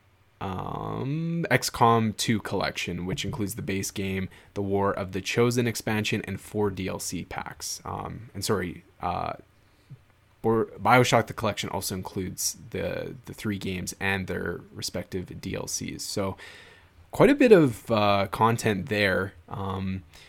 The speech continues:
to be honest, like, personally, like, if I'm going to play these types of games, I, and I own a P S four, Xbox One, I would play them there. But it's kinda nice for the, again, these people who maybe only have a Nintendo Switch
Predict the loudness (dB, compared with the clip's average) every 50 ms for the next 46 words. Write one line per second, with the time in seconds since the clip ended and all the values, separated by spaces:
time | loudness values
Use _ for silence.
0 | -20 -20 -20 _ -20 -20 -2 6 8 8 10 10 8 6 6 6 6 6 4 2
1 | 0 2 6 6 6 6 6 4 4 4 4 4 4 4 4 2 0 -2 -8 -12
2 | -14 -16 -20 -20 _ _ _ _ _ _ _ _ _ _ _ _ -2 0 2 4
3 | 6 4 4 4 4 4 4 4 4 0 0 0 0 0 -2 -4 -2 2 2 2
4 | 2 2 0 2 2 4 4 2 2 0 -2 -2 -6 -16 _ _ _ _ -4 -4
5 | -2 -2 -4 -6 -4 -4 -2 0 0 0 -2 -2 -6 -8 _ _ _ _ _ _
6 | _ _ _ _ _ _ _ _ _ _ _ _ _ _ _ -10 -10 -4 0 0
7 | 0 0 0 0 0 2 2 0 0 0 -2 -2 -2 -4 -4 -2 -2 0 0 0
8 | -2 -2 -2 -4 -8 -4 0 0 2 2 2 0 2 4 4 4 4 4 4 2
9 | 2 2 0 4 6 8 8 8 6 6 2 2 0 -2 -2 -2 -2 0 0 0
10 | -2 -2 -2 -2 -2 -2 -2 -4 -6 -10 -16 -20 _ _ _ -20 -20 -20 -20 -20
11 | -20 _ _ _ -2 -2 -2 -2 -2 -4 -2 0 0 0 0 0 0 0 0 0
12 | 0 0 0 2 2 2 2 2 2 2 2 2 2 2 2 2 2 0 -4 -10
13 | -8 -4 -4 -2 -2 -2 -2 -2 -4 -4 -6 -6 -4 -4 -4 -2 -2 -4 -4 -2
14 | -2 -2 -2 -2 -4 -6 -8